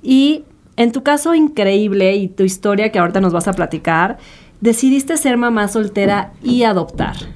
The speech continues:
¿no? Entonces, ¿nos podrías platicar, Rebeca, o sea, un poquito de ti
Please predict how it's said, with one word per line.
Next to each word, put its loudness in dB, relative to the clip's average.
¿no? 0
Entonces, 0
¿nos -2
podrías 0
platicar, -2
Rebeca, 0
o -2
sea, -2
un 2
poquito -2
de 0
ti 0